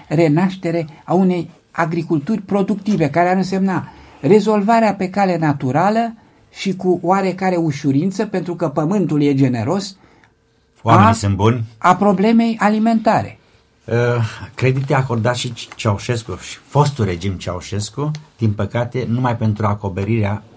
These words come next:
Speaker 2: pierderilor uriașe înregistrate în agricultură,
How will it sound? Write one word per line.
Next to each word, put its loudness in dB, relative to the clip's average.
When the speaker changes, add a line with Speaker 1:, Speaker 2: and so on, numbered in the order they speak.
Speaker 2:
pierderilor -2
uriașe 2
înregistrate -8
în -6
agricultură, -6